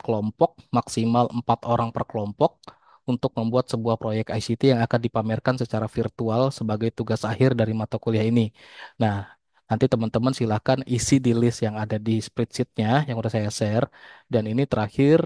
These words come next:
teman-teman mengisi ditunggu sampai dengan tiga November dua ribu dua puluh empat. Oke, ini ada beberapa yang sudah mengisikan dan ada yang juga sudah memasukkan judul proyeknya. Jadi isikannya berdasarkan kelasnya masing-masing ya. Ada kelas I F tujuh kosong satu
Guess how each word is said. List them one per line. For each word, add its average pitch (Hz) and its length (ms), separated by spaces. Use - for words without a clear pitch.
teman-teman 120 460
mengisi 113 360
ditunggu 123 260
sampai 110 300
dengan 113 180
tiga 110 240
November 110 400
dua 117 160
ribu 107 160
dua 104 140
puluh 104 80
empat. 98 160
Oke, - 180
ini 127 140
ada 143 120
beberapa 123 300
yang 120 80
sudah 123 180
mengisikan 117 600
dan 113 200
ada 110 160
yang 113 80
juga 113 480
sudah 120 360
memasukkan 113 540
judul 117 240
proyeknya. 110 560
Jadi 123 220
isikannya 135 420
berdasarkan 120 480
kelasnya 117 320
masing-masing 123 480
ya. 120 80
Ada 107 240
kelas 107 320
I 127 180
F 131 140
tujuh 117 240
kosong 113 300
satu 135 480